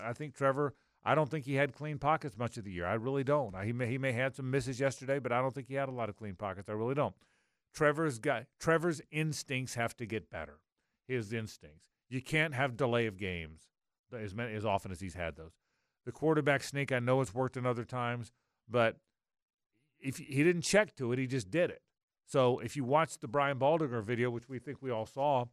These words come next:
Sheriff was pulling. It was an off-tackle play to the right. It was an iso play to the right that you don't, look like it might have been there. Now, you don't know because, because once Tre-, Trevor dove, everybody did something different.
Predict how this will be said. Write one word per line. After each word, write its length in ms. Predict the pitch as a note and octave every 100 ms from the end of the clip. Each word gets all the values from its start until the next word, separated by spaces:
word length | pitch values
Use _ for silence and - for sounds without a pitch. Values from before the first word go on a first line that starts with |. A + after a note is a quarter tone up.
| _ _ - -
Sheriff 420 | - - F3+ F3 A#2+
was 100 | C3+
pulling. 400 | - G3 C#3+ E2 _ _ _
It 80 | C#3
was 160 | C3+
an 60 | C#3
off-tackle 500 | D#3 D#3+ E3 D#3+ C#3+
play 160 | D3+
to 60 | D3+
the 100 | D#3+
right. 140 | C#3
It 40 | B2+
was 120 | B2
an 60 | C3+
iso 360 | F3+ - D3+
play 160 | - D3
to 80 | D3
the 100 | D3
right 300 | G#2+ A#2 C3+ _ _ _ _ _ _ -
that 200 | C3 - _ _
you 120 | C#3+
don't, 380 | F3+ E3 C#3+ B2
look 160 | G3+ -
like 140 | D#3+
it 80 | D#3
might 160 | D3+
have 80 | C3
been 140 | D#3+ C#3+
there. 120 | A#2+
Now, 80 | C3
you 100 | D3
don't 160 | C#3+
know 340 | D3 A#2+ G2 G#2 _
because, 420 | C3 C#3+ B2 G#2 _
because 220 | G#2+ F#2+
once 240 | C3+ B2 -
Tre-, 160 | C3+ C3+
Trevor 320 | - B2+ A2+
dove, 260 | C3 B2
everybody 340 | A2+ A2 A2+ A2
did 240 | F#2+ A2+
something 300 | - A2 A2
different. 380 | F#2+ B2+ G#2 A2+